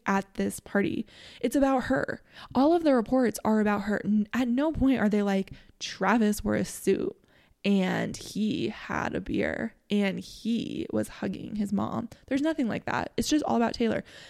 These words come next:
And I'm gonna, I'm just gonna say it right now. And this made my husband angry when I was talking about it to him at eleven o'clock at night in bed on Monday after I read all of this.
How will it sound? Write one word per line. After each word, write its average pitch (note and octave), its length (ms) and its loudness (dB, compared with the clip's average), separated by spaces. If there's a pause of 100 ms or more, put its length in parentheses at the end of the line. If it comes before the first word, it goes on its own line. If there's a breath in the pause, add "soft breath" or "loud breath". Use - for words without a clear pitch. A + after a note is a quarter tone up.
(580 loud breath)
And A3+ 140 4
I'm A#3 200 2
gonna, E4 480 2 (720)
I'm A#3 220 2
just F4+ 220 -4
gonna F#4 160 -2
say G#3+ 840 -2
it E4+ 500 -4 (120)
right G3+ 320 2
now. B3 460 4 (180)
And G#3+ 140 4
this C4+ 160 2
made E4+ 160 -4
my E4+ 140 -2
husband A3 360 -2
angry G#3+ 260 -2
when G#3+ 140 0
I G#3+ 60 -4
was A3 100 -8
talking G#3 280 -2
about G3+ 140 0
it - 80 -6
to G3 100 -4
him G3+ 160 2
at G#3 80 0
eleven G#3 280 -2
o'clock G#3 440 -6
at G#3+ 160 -2
night G#3 160 -2
in G3 80 0
bed G#3+ 300 0
on G3+ 260 0
Monday G#3 260 0
after G#3+ 560 -2 (840)
I A#3 60 0
read A3 140 2
all G#3+ 140 0
of A3+ 60 -4
this. B3 300 -2